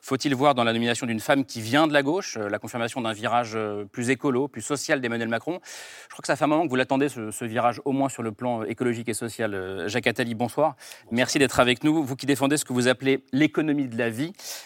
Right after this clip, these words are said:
Speaker 1: euh, vous êtes, j'imagine, un avocat de la planification écologique, vous nous le direz, euh, qui est censé marquer une vraie révolution, euh, écologique. Révolution ou pas, euh, Corinne Lepage, vous répondez plutôt ou pas, euh, je crois. Vous êtes relativement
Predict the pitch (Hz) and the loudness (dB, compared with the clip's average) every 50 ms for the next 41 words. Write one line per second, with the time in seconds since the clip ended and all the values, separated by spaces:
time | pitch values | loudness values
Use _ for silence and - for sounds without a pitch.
0 | - _ 113 117 117 117 113 107 117 120 147 135 113 110 113 135 175 165 151 135 | -8 _ 2 4 4 4 4 4 4 4 4 4 2 0 0 2 4 6 6 6
1 | 127 165 156 123 123 127 123 123 120 - 139 123 117 - 127 117 110 - - 110 | 6 4 4 4 4 4 4 2 0 0 0 -2 -2 -4 -4 -4 -6 -8 -6 -4
2 | 123 117 - - 123 117 107 - 110 107 110 143 131 120 113 110 104 101 104 104 | -4 -4 -4 -2 -4 -4 -2 0 -2 0 -2 -2 -2 -2 -2 -2 -2 0 0 0
3 | 113 139 - - - - - _ _ 101 101 101 101 - 120 110 - 110 - - | 0 0 -2 -6 -16 -20 -20 _ _ -8 -6 -6 -6 -6 -6 -6 -4 -4 -4 -2
4 | 127 117 110 - - - 151 - - 113 110 104 110 110 120 135 131 - 123 110 | 0 -2 -2 -4 -4 -4 -4 -4 -4 -6 -6 -6 -2 -2 -2 -2 -2 -6 -8 -4
5 | 123 131 120 120 120 113 110 - - - 143 139 117 104 98 95 95 92 87 - | -2 -2 0 0 -2 -2 -4 -8 -4 -2 0 2 2 2 0 0 -2 -4 -6 -4
6 | - 127 - - 139 113 107 92 87 - - - - - - - - - 127 147 | -4 -4 -2 0 0 0 0 -2 -6 -10 -14 -14 -12 -14 -14 -16 -6 -2 2 2
7 | 160 160 165 160 156 - - 165 151 139 120 - 151 147 156 175 185 - - 117 | 4 4 4 2 2 0 0 2 2 2 4 6 6 6 6 6 4 -2 -2 -2
8 | 120 117 113 110 110 107 107 104 104 - - 139 135 131 127 123 156 143 117 120 | -2 0 0 0 -2 -2 -2 -4 -6 -4 -2 -2 0 0 0 0 -2 -2 -2 -4
9 | 120 117 - 117 117 117 - 120 113 - 120 117 - _ 156 139 - 120 98 117 | -4 -4 -2 -4 -4 -4 -6 -8 -4 -4 -4 -4 -4 _ -8 -2 0 0 0 0
10 | - _ - 104 101 95 92 92 95 95 110 - - - 92 - - - 110 113 | -4 _ -14 -12 -10 -10 -10 -12 -12 -10 -10 -8 -4 -4 -4 -4 -6 -8 -8 -8
11 | 104 - - 135 139 - - 135 131 135 131 131 127 - _ | -6 -4 -4 -4 -4 -4 -4 -2 0 2 2 2 2 0 _